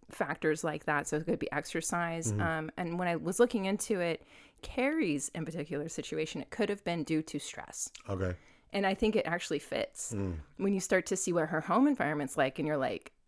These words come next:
Speaker 1: "Holy shit," you know, she lives with a batshit crazy person.
Speaker 2: Yeah.
Speaker 1: So I think that's what it was.
Speaker 2: Mm.
Speaker 1: And, um,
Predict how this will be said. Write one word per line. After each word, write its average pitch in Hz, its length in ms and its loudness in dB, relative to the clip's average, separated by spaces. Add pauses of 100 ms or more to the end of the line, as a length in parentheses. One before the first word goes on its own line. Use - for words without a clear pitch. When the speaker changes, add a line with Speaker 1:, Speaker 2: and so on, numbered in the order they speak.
(220)
Speaker 1:
"Holy 214 300 8
shit," 226 500 2 (240)
you 208 100 4
know, 160 80 2
she 208 160 4
lives 185 200 4
with 170 120 2
a 170 80 6
batshit - 400 -4
crazy 165 320 2
person. 135 560 -2
Speaker 2:
Yeah. 85 180 0 (280)
Speaker 1:
So 208 320 6
I 208 80 6
think 220 260 2
that's 165 340 -2
what 233 140 2
it 233 120 0
was. 240 460 0
Speaker 2:
Mm. 175 80 0
Speaker 1:
And, 175 280 0 (320)
um, 160 460 0